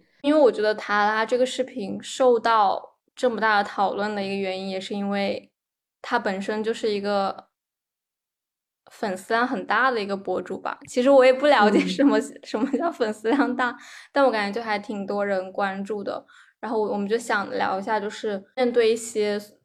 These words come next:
Speaker 1: 争议，因为现在就是自媒体嘛，就是大家都是针对一个人发出来的内容做点评，然后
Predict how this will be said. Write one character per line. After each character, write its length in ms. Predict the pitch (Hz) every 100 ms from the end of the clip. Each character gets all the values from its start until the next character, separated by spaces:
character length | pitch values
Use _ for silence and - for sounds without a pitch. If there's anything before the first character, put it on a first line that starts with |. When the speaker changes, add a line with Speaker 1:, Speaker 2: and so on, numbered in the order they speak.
| - _ _
Speaker 1:
争 380 | - 247 233 240
议， 500 | 247 247 247 196 - - - _ _ _ _ _ _ _ _ _
因 40 | 311
为 60 |
现 160 | 302 330
在 380 | 320 277 - - _ -
就 100 | 262
是 140 | 262
自 240 | 262 294
媒 220 | 277 202 190
体 240 | - 247
嘛， 180 | 254 80
就 100 | 220
是 120 | 247
大 100 | 247
家 140 | 226
都 160 | 214 220
是 200 | 220 233
针 240 | 233 220 220
对 160 | 240
一 100 | 208
个 80 | 220
人 180 | 208 196
发 220 | 202 208
出 160 | 202 -
来 80 | 196
的 60 | 202
内 160 | 220
容 300 | 208 190 190
做 240 | - 226 220
点 240 | 202 180
评， 260 | 196 190 190
然 120 | 196
后 320 | 226 214